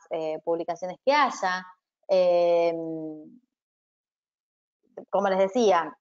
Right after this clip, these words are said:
eh, si bien sabemos que hay una diferencia entre Q A, Q C y testing, apliquen en todas las búsquedas de, de ese estilo, ¿sí?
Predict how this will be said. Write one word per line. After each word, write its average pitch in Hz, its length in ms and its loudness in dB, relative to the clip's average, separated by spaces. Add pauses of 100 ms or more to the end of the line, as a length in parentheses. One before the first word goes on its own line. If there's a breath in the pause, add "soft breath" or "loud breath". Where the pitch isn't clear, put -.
eh, 156 280 -10
si 190 80 -6
bien 220 200 2
sabemos 220 260 2
que 220 80 4
hay 214 60 4
una 208 80 -2
diferencia 202 440 0
entre 190 260 0
Q 196 180 2
A, 202 200 2
Q 185 100 -10
C 214 260 0
y 202 140 -2
testing, 233 540 -2 (240)
apliquen 233 500 -2
en 185 120 -6
todas 196 180 4
las 180 140 -2
búsquedas 190 680 2
de, 165 600 -4 (100)
de 170 80 -4
ese 165 140 -10
estilo, 220 540 0
¿sí? 196 300 -6